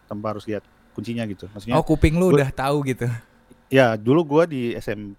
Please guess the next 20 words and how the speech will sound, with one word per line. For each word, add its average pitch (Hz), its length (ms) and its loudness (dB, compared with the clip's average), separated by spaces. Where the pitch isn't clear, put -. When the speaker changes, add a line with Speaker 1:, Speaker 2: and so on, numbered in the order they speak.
Speaker 1:
A, 135 160 0
eh, 107 400 -8
album 117 320 -4
Peter 120 160 -6
Pan 117 560 -4
keluar, 120 480 2
eh, - 320 -20
Peter 101 160 -14
Pan 123 160 -12
tuh 143 80 -12
S - 80 -16
M 104 80 -12
P 107 160 -12
ya. 85 80 -14
Pokoknya, 143 320 -6
Speaker 2:
Mm-hmm. 127 100 -4
Speaker 1:
eh, 120 220 2
ada 120 160 0
album, 120 260 -2
eh, 110 420 -6